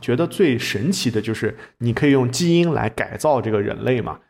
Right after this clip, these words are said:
就跟我们现在觉得可以用人工智能来统治这个世界是一样的。然后，嗯，他的老婆又是一个特别明显的这种，啊，就是，呃，就是白人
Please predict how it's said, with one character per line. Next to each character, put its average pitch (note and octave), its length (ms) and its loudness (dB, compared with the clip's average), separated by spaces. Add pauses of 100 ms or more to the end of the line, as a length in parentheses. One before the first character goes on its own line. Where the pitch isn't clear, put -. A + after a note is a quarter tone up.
(240)
就 A2+ 80 0
跟 C3 180 2
我 A2 120 -2
们 A2+ 80 -8
现 B2 180 -2
在 A#2+ 100 0
觉 A#2+ 160 -4
得 A2+ 120 0
可 B2+ 120 -2
以 A#2+ 60 4
用 A2+ 180 0
人 G#2 160 -4
工 C#3+ 220 0
智 C#3+ 140 -2
能 G#2+ 240 -2
来 A#2+ 340 -6 (160)
统 G#2 240 -6
治 C#3+ 160 -2
这 C3+ 160 2
个 A2+ 220 -2
世 - 260 -2
界 F#3+ 240 2
是 - 240 -4
一 G2+ 60 -6
样 F#3 260 0
的。 G2+ 100 0 (460)
然 A#2 160 -2
后， B2+ 420 2 (240)
嗯， A2+ 480 0
他 - 220 -4
的 C3 400 4 (120)
老 G#2+ 200 2
婆 A2+ 320 0
又 D3 180 2
是 B2+ 140 -4
一 A#2 80 2
个 B2+ 100 2
特 D#3 280 2
别 G#2+ 200 -4
明 A#2 260 -4
显 G#2+ 280 -4
的 G#2+ 80 -6
这 G#2+ 180 -2
种， G#2+ 300 -6 (400)
啊， G#2 320 -2
就 A2 160 -6
是， A2 480 -4
呃， G#2 320 -4
就 - 100 -6
是 A2+ 120 -4
白 G#2+ 180 -2
人 B2+ 180 2